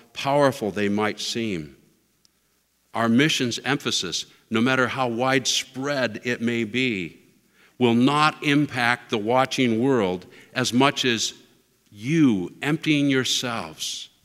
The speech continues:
and being willing to become servants like Jesus was. Are you willing to lay aside the past with its glory and heartaches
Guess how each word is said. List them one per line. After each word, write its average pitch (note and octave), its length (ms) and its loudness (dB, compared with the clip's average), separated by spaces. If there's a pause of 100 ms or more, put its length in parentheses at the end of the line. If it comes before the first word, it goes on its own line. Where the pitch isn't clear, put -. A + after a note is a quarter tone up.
(600)
and G2+ 140 -6
being G#2 340 -2
willing G#2 540 -2 (220)
to - 80 -10
become G#2 380 -6
servants - 880 -8 (540)
like F2+ 180 -12
Jesus F#2 480 -8
was. - 400 -16 (1300)
Are A#2 60 -10
you A#2 120 0
willing B2 300 0
to A2+ 100 -12
lay G2+ 200 -6
aside A2 460 -6
the F#2+ 100 -8
past - 720 -8 (380)
with G2 180 -6
its F#2+ 140 -6
glory G2+ 560 -4 (160)
and A2+ 160 -6
heartaches E2+ 720 -10